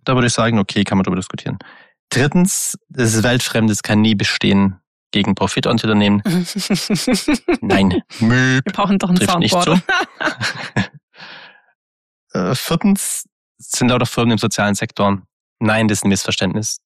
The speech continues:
Speaker 1: Das Sozial hat nichts mit Sozialberufe zu tun, Leute. Das ist einfach
Speaker 2: Stimmt
Speaker 1: nur
Speaker 2: auch nicht.
Speaker 1: ein Social Impact. Wir haben nicht nur Pflegerinnen und Pfleger bei Schoolcraft. Fünftens, oder wie auch immer die Nummer war,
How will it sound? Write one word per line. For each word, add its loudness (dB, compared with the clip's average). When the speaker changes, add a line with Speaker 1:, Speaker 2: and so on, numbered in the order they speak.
Speaker 1:
Das -4
Sozial 0
hat 0
nichts -6
mit -2
Sozialberufe -2
zu -6
tun, -6
Leute. 0
Das -8
ist -8
einfach -2
Speaker 2:
Stimmt 2
Speaker 1:
nur 4
Speaker 2:
auch -4
nicht. -4
Speaker 1:
ein -2
Social 0
Impact. -6
Wir -6
haben 2
nicht 2
nur 4
Pflegerinnen 0
und 0
Pfleger -2
bei -2
Schoolcraft. -6
Fünftens, -2
oder 0
wie 2
auch -2
immer 2
die 2
Nummer 4
war, -2